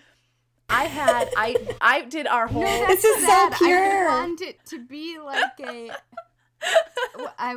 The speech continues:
Speaker 2: wow, I was just going to say, um, a secret garden thing,
Speaker 1: Yeah.
Speaker 2: but that is the opposite
Speaker 1: <laughs>
Speaker 2: of
Speaker 1: This was,
Speaker 2: rather
Speaker 1: this was very, like, public garden. It was large,
Speaker 2: Yeah.
Speaker 1: beau-, I, it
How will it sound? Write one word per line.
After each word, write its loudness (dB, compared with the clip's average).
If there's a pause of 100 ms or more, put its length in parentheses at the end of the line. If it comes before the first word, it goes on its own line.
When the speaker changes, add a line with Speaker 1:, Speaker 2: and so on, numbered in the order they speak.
(640)
Speaker 2:
wow, -4
I -4
was -12
just -16
going -12
to -16
say, -12
um, -14
a -12
secret -18
garden -8
thing, -12
Speaker 1:
Yeah. 0
Speaker 2:
but -8
that -4
is -14
the -14 (140)
opposite -4
Speaker 1:
<laughs> -
Speaker 2:
of -12
Speaker 1:
This -4
was, -6
Speaker 2:
rather -6
Speaker 1:
this -4
was -10
very, -2
like, -6
public -4
garden. -6
It -4
was -12
large, -2 (100)
Speaker 2:
Yeah. -20
Speaker 1:
beau-, -8
I, 4
it -4